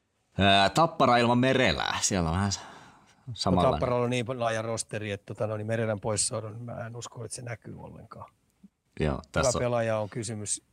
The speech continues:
Speaker 2: siitä ei päästä mihinkään, mutta Tapparalla on oikeasti tosi laadukas rosteri, ja sit se puolustuskin on siellä tosi laaja. Ja sit kun mennään sentteri- ja, ke-, sentteri- ja laituriosastolle, niin, niin, niin selvii aika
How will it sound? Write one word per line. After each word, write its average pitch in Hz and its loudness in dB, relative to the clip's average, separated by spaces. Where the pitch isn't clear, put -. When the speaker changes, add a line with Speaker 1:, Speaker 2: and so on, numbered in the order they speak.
Speaker 2:
siitä 117 -4
ei 107 -2
päästä 110 -4
mihinkään, 113 -2
mutta 107 -6
Tapparalla 110 -6
on 113 -4
oikeasti 110 -6
tosi 113 -2
laadukas 101 -10
rosteri, 113 -8
ja 110 -10
sit 117 -10
se 117 -6
puolustuskin 120 -4
on 113 -10
siellä 117 -6
tosi 123 0
laaja. 95 -8
Ja 123 -4
sit 131 -2
kun 117 -2
mennään 113 2
sentteri- 117 0
ja, 117 0
ke-, 143 -2
sentteri- 127 -4
ja 120 2
laituriosastolle, 113 -4
niin, 113 -8
niin, 123 2
niin 120 -2
selvii 147 4
aika 131 2